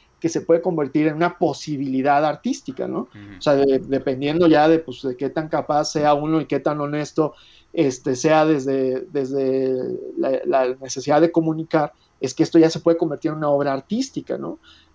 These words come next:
Speaker 1: Porque, pues, si no, yo, yo lo que decía, ¿no? O sea, entonces Paulina Rubio de entrada es una, es artista, ¿no?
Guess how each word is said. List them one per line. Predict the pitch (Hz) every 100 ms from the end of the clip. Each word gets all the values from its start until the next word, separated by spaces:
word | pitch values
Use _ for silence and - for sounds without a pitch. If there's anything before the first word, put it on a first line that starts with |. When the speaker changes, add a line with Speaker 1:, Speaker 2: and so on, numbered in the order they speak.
| _
Speaker 1:
Porque, | 160 - 151 143 -
pues, | 147
si | 160
no, | 165
yo, | 170 170 165 165
yo | 165
lo | 160 160
que | 165
decía, | 135 - 175
¿no? | 135 151
O |
sea, | - 147 143 139 - _ _
entonces | 170 160 147 165 165
Paulina | - 143 156 165 165
Rubio | 165 160 165
de | 143
entrada | 139 165 160 170 147
es | 143 -
una, | 151 156 156 - _ _ _
es | 143 170
artista, | 151 165 233 277 - 123 -
¿no? | 160 208